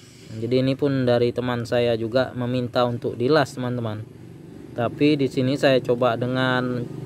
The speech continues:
cairan ajaib ini. Kalau dilas, kalau sudah kecil ini kan agak susah, teman-teman. Pendek seperti ini. Tapi ya, kita gunakanlah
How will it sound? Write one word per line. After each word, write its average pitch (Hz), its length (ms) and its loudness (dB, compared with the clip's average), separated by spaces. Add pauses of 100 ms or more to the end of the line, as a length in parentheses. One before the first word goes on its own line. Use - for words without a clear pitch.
cairan 127 400 6
ajaib 120 400 2
ini. 127 320 0 (800)
Kalau 139 240 6
dilas, 147 400 6
kalau 156 240 4
sudah 156 240 4
kecil 156 320 4
ini 156 160 4
kan 175 160 4
agak 151 320 2
susah, 170 320 2
teman-teman. 123 480 -2 (320)
Pendek 123 400 2
seperti 127 400 -2
ini. 123 160 -2 (880)
Tapi 123 240 2
ya, 135 80 6
kita 127 640 2
gunakanlah 139 640 0